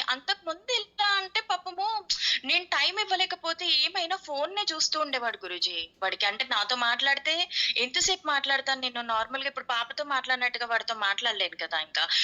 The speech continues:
మేమిద్దరం కలిసి వాకింగ్‌కెళ్తేనో, ఏదన్నా యాక్టివిటీనో చేసుకుంటేనో తప్ప ఎవరు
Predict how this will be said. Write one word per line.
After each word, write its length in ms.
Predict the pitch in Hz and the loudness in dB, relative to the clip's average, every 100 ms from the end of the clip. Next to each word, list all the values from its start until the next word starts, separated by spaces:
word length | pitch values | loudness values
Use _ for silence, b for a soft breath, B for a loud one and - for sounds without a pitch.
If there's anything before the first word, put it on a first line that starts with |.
| B | B
మేమిద్దరం 440 | 240 269 262 302 403 | 0 0 2 0 2
కలిసి 260 | 403 392 | 2 4
వాకింగ్‌కెళ్తేనో, 960 | 294 240 254 320 320 294 269 262 247 233 240 226 | 2 2 0 -2 -2 -2 0 -2 -2 -2 -2 -2
ఏదన్నా 320 | 226 254 254 | -4 -2 0
యాక్టివిటీనో 680 | 233 - 330 339 330 311 302 | 0 0 -4 0 -2 -2 -2
చేసుకుంటేనో 580 | 302 269 - 294 285 277 | 0 2 0 -2 -2 -2
తప్ప 280 | 277 - 381 508 523 B B B | -2 -2 0 0 2 B B B
ఎవరు 320 | 285 269 453 | 2 2 0